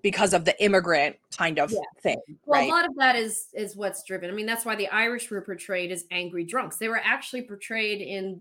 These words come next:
Speaker 2: especially when they started migrating because of the massive famines in Ireland starting in the mid eighteen hundreds until the early nineteen hundreds, as angry drunks. They were depicted as apes in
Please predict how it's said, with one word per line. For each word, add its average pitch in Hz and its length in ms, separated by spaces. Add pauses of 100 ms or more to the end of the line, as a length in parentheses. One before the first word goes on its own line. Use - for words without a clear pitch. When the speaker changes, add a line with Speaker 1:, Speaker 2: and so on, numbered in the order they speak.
(160)
Speaker 2:
especially 214 420
when 196 100
they 185 80
started 185 340
migrating 180 540 (600)
because 220 320
of 190 220
the 165 460 (180)
massive 175 340
famines 247 540
in 175 80
Ireland 180 460
starting 175 320
in 170 100
the 170 80
mid 180 160
eighteen 165 300
hundreds 202 400
until 170 180
the 165 60
early 165 220
nineteen 196 300
hundreds, 156 360 (760)
as 202 220
angry 208 320
drunks. 185 480
They 190 140
were 185 280 (300)
depicted 202 420
as 175 180 (100)
apes - 580
in 185 200